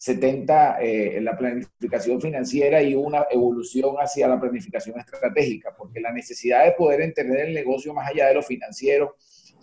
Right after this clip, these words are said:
eh, era, era importante y fue algo, pues, que marcó un hito en todo lo que fue el tema de la planificación en las organizaciones.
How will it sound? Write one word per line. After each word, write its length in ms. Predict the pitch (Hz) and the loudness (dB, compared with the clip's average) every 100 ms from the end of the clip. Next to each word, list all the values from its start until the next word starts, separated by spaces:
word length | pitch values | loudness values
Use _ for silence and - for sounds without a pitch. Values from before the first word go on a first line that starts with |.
| _ | _
eh, 400 | 120 131 131 131 | 4 6 8 8
era, 220 | 135 151 147 | 8 8 8
era 180 | 143 | 6
importante 800 | 151 156 123 - - 131 - 170 | 6 2 -2 0 2 2 2 0
y 140 | 165 127 | 0 0
fue 220 | 117 127 | 6 8
algo, 280 | 127 147 131 | 8 6 4
pues, 200 | 131 127 | 0 -2
que 100 | 131 | -6
marcó 300 | 120 - 127 | -6 -4 -4
un 100 | 135 | -2
hito 420 | 135 131 156 - | -4 0 0 0
en 160 | 117 104 | -4 0
todo 260 | 120 135 | 0 0
lo 40 | 127 | -4
que 160 | 110 | -10
fue 160 | - 117 | -6 -8
el 80 | 101 | -4
tema 240 | 123 135 | -4 -2
de 100 | 135 | -2
la 120 | 123 | -4
planificación 680 | 120 110 101 95 104 101 110 | -6 -10 -10 -12 -12 -12 -12
en 80 | 120 | -12
las 120 | 110 | -8
organizaciones. 760 | 101 95 185 180 _ - _ | -8 -8 -10 -12 _ -20 _